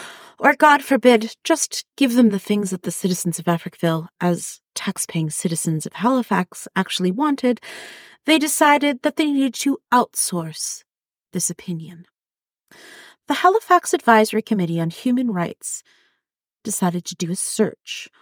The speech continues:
for a man or social worker who might be able to give them what they needed.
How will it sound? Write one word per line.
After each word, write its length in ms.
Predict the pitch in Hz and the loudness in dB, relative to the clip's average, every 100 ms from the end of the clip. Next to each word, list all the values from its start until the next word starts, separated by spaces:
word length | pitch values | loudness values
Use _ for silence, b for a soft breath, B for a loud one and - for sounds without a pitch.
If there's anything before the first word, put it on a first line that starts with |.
| _ | _
for 200 | 302 294 | 2 4
a 60 | |
man 520 | 294 311 320 320 330 - _ | 4 4 4 4 0 -6 _
or 140 | 349 | -8
social 500 | - - 170 - 165 156 | -4 -2 -4 -4 -6 -6
worker 380 | 156 - 160 165 B B | -10 -8 -10 -10 B B
who 160 | - 320 | 4 4
might 420 | 269 269 247 - | 6 4 2 -2
be 200 | 240 220 | 0 2
able 160 | 185 185 | 2 -4
to 180 | - 190 | -6 -4
give 280 | - 170 | -2 -4
them 180 | - 151 | -6 -8
what 140 | 170 - | -8 -4
they 120 | 247 | -4
needed. 520 | 254 254 202 - | -2 -4 -6 -12